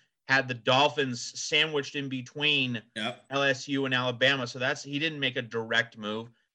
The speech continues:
Speaker 1: But here we have with Lincoln Riley and now Brian Kelly, we have two, two coaches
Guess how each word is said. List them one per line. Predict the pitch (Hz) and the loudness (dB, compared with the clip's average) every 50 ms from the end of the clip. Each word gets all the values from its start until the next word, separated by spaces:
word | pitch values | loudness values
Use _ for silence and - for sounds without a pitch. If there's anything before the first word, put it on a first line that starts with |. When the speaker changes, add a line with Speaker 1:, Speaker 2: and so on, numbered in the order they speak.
| _ - | _ -4
Speaker 1:
But | 139 | -4
here | 139 156 185 202 214 | 0 4 6 6 6
we | 208 208 185 | 6 2 0
have | 156 156 143 127 117 113 113 110 - _ _ _ _ _ _ _ _ _ _ | 2 4 6 6 6 4 0 -4 -8 _ _ _ _ _ _ _ _ _ _
with | 143 135 127 | -8 -4 0
Lincoln | 147 170 180 160 190 170 160 | 2 2 2 2 2 2 4
Riley | 156 156 165 170 156 151 143 - | 6 8 8 8 6 4 2 2
and | - 139 139 135 | 0 0 2 4
now | 139 143 151 160 156 | 4 6 6 4 4
Brian | 147 160 156 160 156 151 143 139 127 | 2 2 4 4 4 4 2 0 -4
Kelly, | 123 156 156 156 143 131 120 120 - _ _ _ _ _ _ | -2 0 0 0 0 -2 -4 -6 -10 _ _ _ _ _ _
we | 165 | 2
have | 180 180 175 - | 4 4 4 0
two, | - 220 220 220 - - 143 | -2 -4 -4 -4 -8 -12 -10
two | - 202 214 208 | -8 -6 -6 -4
coaches | - 202 202 190 202 - 180 160 151 147 135 127 | 2 4 4 4 4 2 2 2 2 2 0 -4